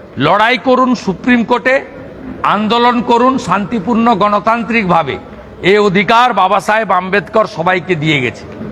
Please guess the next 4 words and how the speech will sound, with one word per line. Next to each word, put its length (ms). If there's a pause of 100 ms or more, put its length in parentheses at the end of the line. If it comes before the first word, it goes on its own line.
(540)
বাস 340
পুড়ানো, 560 (760)
ট্রেন 320
পুড়ানো 680